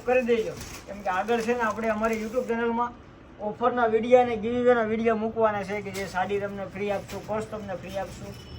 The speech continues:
એ ટાઈપના બધા વીડિયો મૂકવાના છે. તો તમારા મિત્રોમાં બધે બધા વીડિયો શેર કરવાનું ભૂલાય નહીં. જો આ કલર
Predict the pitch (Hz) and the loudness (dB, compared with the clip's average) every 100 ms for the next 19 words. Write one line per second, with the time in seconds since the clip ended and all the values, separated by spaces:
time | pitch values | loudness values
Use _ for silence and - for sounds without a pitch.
0 | - 180 214 196 202 208 214 202 220 214 | -12 -8 -6 -6 -6 -4 -4 -2 -2 -2
1 | 202 220 233 226 214 226 220 208 220 220 | -2 0 2 2 0 -2 -4 -2 -2 -2
2 | 220 233 233 254 - - - - - - | -2 -2 -2 -4 -8 -14 -14 -14 -14 -10
3 | 190 180 233 240 233 240 233 233 240 - | -8 2 4 6 4 4 2 2 0 0
4 | 220 240 226 240 240 233 190 220 214 214 | 0 0 0 2 2 0 0 2 2 0
5 | 170 - - - - - - - - - | -4 -10 -14 -16 -18 -18 -20 -20 -20 -18
6 | - - - - - 147 190 185 190 185 | -20 -20 -20 -20 -18 -8 -2 2 2 0
7 | 214 | -4